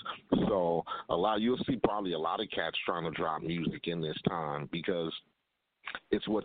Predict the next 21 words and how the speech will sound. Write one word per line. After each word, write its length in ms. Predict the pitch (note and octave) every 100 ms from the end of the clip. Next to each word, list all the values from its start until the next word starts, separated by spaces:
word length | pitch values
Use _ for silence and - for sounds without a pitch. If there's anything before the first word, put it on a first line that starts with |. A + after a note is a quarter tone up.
| -
you 80 | G2+
can 260 | G2 E2+
do 320 | E2 A2+ F2+ F#2+ - -
as 120 | F2 -
far 180 | G#2 E2+
as 60 | D#2+
an 100 | D#2+
artist 380 | F2+ G#2 F#2+ E2
is 100 | E2 -
concerned, 640 | F2 D#2+ - E2 D2 D2 - - -
and 120 | F2 F2
especially 480 | - A2 G#2+ G#2+
if 80 | F#2+ F2+
you're 160 | F2+
an 40 | F#2
independent 560 | F#2 E2+ - F#2+ F2
artist 360 | F2 E2+ D#2 F#2
like 200 | E2+ E2
myself, 600 | D#2+ D2+ - G#2 F2 D#2+ - - -
you 160 | D#2+ F2
know, 300 | F2 E2